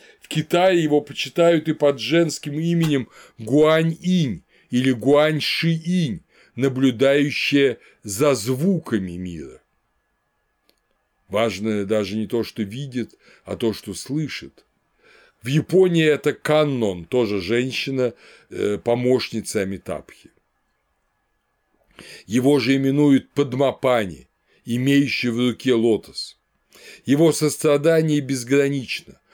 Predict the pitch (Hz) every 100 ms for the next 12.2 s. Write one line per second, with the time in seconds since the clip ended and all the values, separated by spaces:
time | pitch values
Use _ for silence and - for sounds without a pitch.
0 | - - 131 151 143 147 - 147 127 160
1 | 165 151 123 135 151 139 143 135 - 156
2 | 156 156 131 - 139 147 135 - 131 131
3 | 135 135 135 113 95 90 98 101 101 135
4 | 139 - 73 _ _ _ _ _ _ _
5 | _ _ _ _ - 135 120 123 117 143
6 | 120 113 135 131 107 104 104 95 95 107
7 | 110 104 101 - 95 101 123 139 120 113
8 | - - - _ 123 117 - 117 104 -
9 | 120 123 113 - 92 98 101 95 - 117
10 | 104 85 107 101 107 135 131 - 90 -
11 | 90 - 107 107 98 95 78 87 85 90
12 | 95 87